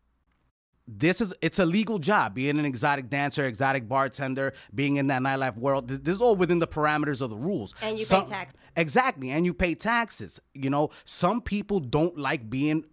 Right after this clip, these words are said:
Speaker 1: behind a cubicle and working nine to five. Some people just don't like to do that.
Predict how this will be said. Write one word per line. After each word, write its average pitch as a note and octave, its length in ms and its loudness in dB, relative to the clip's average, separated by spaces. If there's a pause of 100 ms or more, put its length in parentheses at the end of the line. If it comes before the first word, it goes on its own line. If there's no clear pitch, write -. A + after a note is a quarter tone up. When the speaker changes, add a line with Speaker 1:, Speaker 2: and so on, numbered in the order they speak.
(160)
Speaker 1:
behind C3 380 0
a D3 40 -4
cubicle D3 640 -2
and C#3+ 120 -2
working B2+ 520 -4
nine A#2+ 260 -6
to C#3+ 120 -10
five. B3+ 380 -4 (640)
Some D#3+ 220 0
people F3+ 280 0
just C#3 300 -2
don't D#3 220 2
like D#3 220 -2
to E3+ 80 -6
do A#3 200 -4
that. E2 200 -4